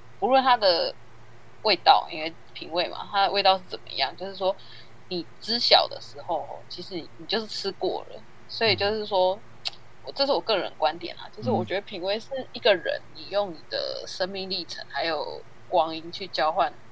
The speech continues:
Speaker 1: 来的一种重量。
Speaker 2: 对。
Speaker 1: 这个重量可能有好有坏啊，
Speaker 2: 对。
Speaker 1: <laughs> 就是，但是它可以让你的生命的层次变得比较丰富。
Speaker 2: 嗯。
Speaker 1: 我觉得这个是蛮，其实蛮快乐的啦，还不错，
Speaker 2: 啊。
Speaker 1: <laughs> 的事情。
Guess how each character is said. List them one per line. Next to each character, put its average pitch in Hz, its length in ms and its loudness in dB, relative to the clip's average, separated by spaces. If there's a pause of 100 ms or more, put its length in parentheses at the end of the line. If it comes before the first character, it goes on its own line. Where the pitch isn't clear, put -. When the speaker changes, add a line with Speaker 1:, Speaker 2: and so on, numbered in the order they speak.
(120)
Speaker 1:
来 - 180 2
的 - 80 -12
一 160 60 -12
种 - 160 -10 (120)
重 - 200 0 (120)
量。 92 200 -2 (420)
Speaker 2:
对。 311 80 4
Speaker 1:
这 - 0 -
个 262 80 8
重 269 240 8
量 254 160 8
可 190 120 -2
能 143 140 -4
有 156 140 0
好 170 160 8
有 151 140 0
坏 - 320 2
啊， - 100 -4 (320)
Speaker 2:
对。 - 340 2
Speaker 1:
<laughs> - 40 -10
就 220 80 2
是， 233 240 -6 (100)
但 277 140 8
是 294 140 -6
它 247 140 4
可 247 180 0
以 160 160 0
让 190 200 4
你 151 180 -10
的 85 340 -8 (120)
生 190 220 -4
命 208 120 -2
的 156 60 -4
层 - 240 -8
次 - 200 -12
变 165 200 -4
得 - 80 -12
比 - 60 -12
较 - 120 -6
丰 135 200 -12 (100)
富。 - 220 -16 (480)
Speaker 2:
嗯。 - 100 -14
Speaker 1:
我 147 40 -10
觉 170 160 -2
得 180 140 -2
这 247 120 -4
个 190 180 4
是 202 280 -6
蛮， 143 260 -6 (640)
其 - 120 -10
实 311 40 -6
蛮 160 160 -6
快 190 240 2
乐 175 240 2
的 - 80 -12
啦， - 140 -10
还 - 120 -10
不 - 140 -16
错， - 200 -12 (360)
Speaker 2:
啊。 113 220 4
Speaker 1:
<laughs> 113 40 0
的 185 80 2
事 214 220 -6
情。 - 200 -10